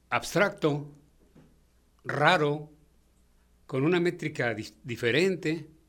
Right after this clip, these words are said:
Trae un tema de amor,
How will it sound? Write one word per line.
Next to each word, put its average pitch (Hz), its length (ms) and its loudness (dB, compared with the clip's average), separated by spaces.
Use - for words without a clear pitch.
Trae 180 260 4
un 196 120 2
tema 175 400 2
de 131 180 0
amor, 143 560 2